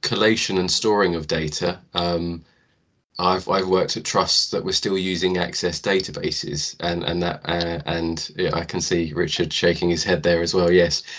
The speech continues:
um, and we almost had to have a, uh, a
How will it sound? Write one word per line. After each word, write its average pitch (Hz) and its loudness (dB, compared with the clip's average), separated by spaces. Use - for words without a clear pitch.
um, 90 2
and 95 2
we 101 4
almost 101 4
had 101 0
to - -12
have 98 2
a, 92 6
uh, 92 2
a 87 0